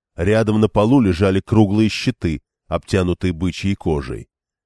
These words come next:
В усадьбе находилось пятьдесят дев, причем некоторые из них —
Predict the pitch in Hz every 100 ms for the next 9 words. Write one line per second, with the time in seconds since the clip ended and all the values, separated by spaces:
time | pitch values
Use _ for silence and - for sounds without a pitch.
0 | _ _ _ 76 101 - 135 120 113 117
1 | 107 - 110 113 120 113 120 110 - 117
2 | 101 113 - 127 120 107 101 73 - _
3 | _ _ - 98 - 104 104 151 180 135
4 | 95 92 92 92 85 76